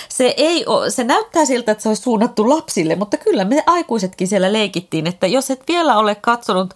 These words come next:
ä, Avajaiset somesivuja Facebookissa ja Instassa, niin käypä kattoon, koska me leikittiin ja otettiin itsestämme kuvia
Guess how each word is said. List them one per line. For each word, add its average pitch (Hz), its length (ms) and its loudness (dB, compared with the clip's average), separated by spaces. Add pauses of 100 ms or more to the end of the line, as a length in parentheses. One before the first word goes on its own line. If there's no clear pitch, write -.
(340)
ä, 185 180 4
Avajaiset 190 640 2 (100)
somesivuja 190 1120 2
Facebookissa 180 720 -2
ja 165 80 2
Instassa, 208 440 -4
niin 170 120 -8
käypä 339 260 -2
kattoon, 190 380 -2
koska 196 280 0 (220)
me 233 120 0
leikittiin 196 680 -2
ja 190 120 2
otettiin 190 400 -2
itsestämme 190 520 0
kuvia 208 680 0